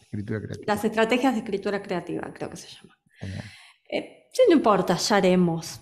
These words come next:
Speaker 2: Es, es esa parte, ahora estamos
Speaker 1: Para,
Speaker 2: con
Speaker 1: a ver, aprovechamos. En este momento estamos haciendo, compartiendo espacios.
Speaker 2: En este momento estamos haciendo compartiendo espacios, sí.
Speaker 1: Bien, vamos a invitarlos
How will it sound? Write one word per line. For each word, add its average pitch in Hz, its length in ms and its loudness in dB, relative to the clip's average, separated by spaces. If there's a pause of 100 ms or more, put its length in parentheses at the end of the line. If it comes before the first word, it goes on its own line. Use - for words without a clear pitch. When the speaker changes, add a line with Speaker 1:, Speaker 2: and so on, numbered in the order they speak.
Speaker 2:
Es, 269 140 -2
es 320 240 0
esa 277 300 4
parte, 151 320 -2
ahora 226 160 4
estamos 226 360 2
Speaker 1:
Para, 190 180 4
Speaker 2:
con 180 120 4
Speaker 1:
a 180 40 4
ver, 180 340 0 (360)
aprovechamos. 165 600 2
En 175 80 2
este 233 140 0
momento 247 320 2
estamos 247 340 -2
haciendo, 240 560 -4 (400)
compartiendo 156 480 0
espacios. 110 720 -6 (200)
Speaker 2:
En 262 140 2
este 349 220 6
momento 440 240 6
estamos 339 260 6
haciendo 254 320 2
compartiendo 190 460 0
espacios, - 480 -16
sí. 147 480 0
Speaker 1:
Bien, 117 480 -4 (100)
vamos 277 340 2
a - 40 4
invitarlos 190 760 2